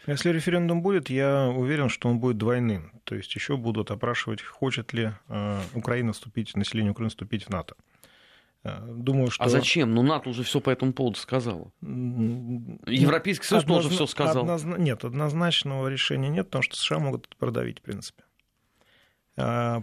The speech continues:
Speaker 1: просто таким образом Украина закрепляется в орбите влияния шт-, именно Штатов, не нато и их союзников,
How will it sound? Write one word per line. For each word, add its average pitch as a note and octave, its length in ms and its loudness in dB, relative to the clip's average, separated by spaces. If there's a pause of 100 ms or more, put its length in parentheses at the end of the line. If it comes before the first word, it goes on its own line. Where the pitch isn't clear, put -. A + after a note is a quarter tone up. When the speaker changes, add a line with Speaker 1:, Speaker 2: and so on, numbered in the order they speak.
Speaker 1:
просто D3 280 -2
таким F#3 280 0
образом C#3+ 420 2
Украина D3+ 440 0
закрепляется B2 840 -2
в A2 80 -4
орбите A#2+ 320 -2
влияния A#2 460 2
шт-, - 140 -2
именно C3 220 2
Штатов, - 480 -4
не D3+ 140 2
нато E3+ 420 0
и A2 160 -10
их A2+ 80 -16
союзников, G2+ 580 -6